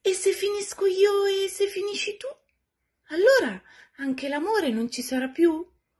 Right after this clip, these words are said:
Oppure lui resiste? L'amore sempre esiste?" Maxi prende Mini tra il caldo delle braccia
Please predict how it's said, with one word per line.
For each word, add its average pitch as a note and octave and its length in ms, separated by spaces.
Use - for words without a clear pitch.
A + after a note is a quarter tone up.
Oppure A4+ 800
lui D4 400
resiste? - 840
L'amore G4+ 480
sempre C#4+ 460
esiste?" A#3 760
Maxi - 840
prende E4 540
Mini G3 580
tra B3 200
il G#3 220
caldo C4+ 500
delle A3+ 260
braccia - 600